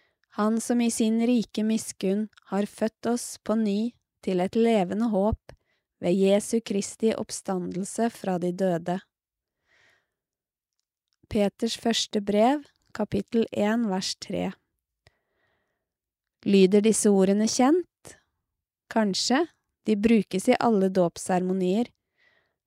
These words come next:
Barnets navn sies når tre never vann øses over barnets hode, i Faders og Sønnens og Den hellige ånds navn.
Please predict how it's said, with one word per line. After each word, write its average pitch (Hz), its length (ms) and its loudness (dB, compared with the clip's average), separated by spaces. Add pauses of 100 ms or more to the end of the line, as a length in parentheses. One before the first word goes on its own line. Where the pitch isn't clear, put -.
(120)
Barnets 247 460 4
navn 226 400 2
sies 214 560 0
når 208 240 0
tre 226 400 2
never 220 400 2
vann 196 400 -2
øses 214 500 -2
over 196 300 0
barnets 180 560 -2
hode, 185 320 -2 (420)
i 208 140 -8
Faders 226 800 0 (240)
og 196 120 -2
Sønnens 202 880 -4
og 196 100 -6
Den 185 200 -2
hellige 190 360 0
ånds 185 420 -6
navn. 175 400 -4